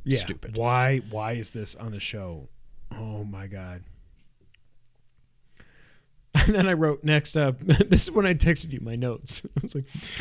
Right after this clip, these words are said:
Speaker 1: "Next up, Genshin Impact trailer. Dot, dot, dot. Why do I forget every year that I hate this show?" <laughs>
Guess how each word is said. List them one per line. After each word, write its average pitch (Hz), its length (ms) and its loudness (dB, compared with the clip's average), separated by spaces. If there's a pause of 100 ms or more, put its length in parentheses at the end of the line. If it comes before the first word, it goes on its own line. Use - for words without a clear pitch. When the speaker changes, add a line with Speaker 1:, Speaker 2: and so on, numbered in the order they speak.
(220)
Speaker 1:
"Next 214 280 0
up, 160 240 2
Genshin 202 500 4
Impact 151 500 0
trailer. 120 400 -4 (500)
Dot, 143 220 2
dot, 143 200 2
dot. 139 340 0
Why 135 260 -2
do 190 120 4
I 180 120 4
forget 147 340 4
every 127 300 -2
year 123 200 -2
that 117 140 -4
I 113 60 -4
hate 120 240 -4
this 175 160 0
show?" 175 380 -2
<laughs> - 60 -20